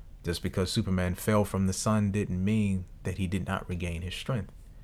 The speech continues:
And just because David, um,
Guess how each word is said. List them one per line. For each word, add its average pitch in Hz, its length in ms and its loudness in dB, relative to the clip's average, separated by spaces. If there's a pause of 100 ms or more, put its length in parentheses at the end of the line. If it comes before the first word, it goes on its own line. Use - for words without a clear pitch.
(240)
And 85 100 -4
just 90 160 -4
because 90 320 -4
David, 90 480 2 (1080)
um, 85 340 -4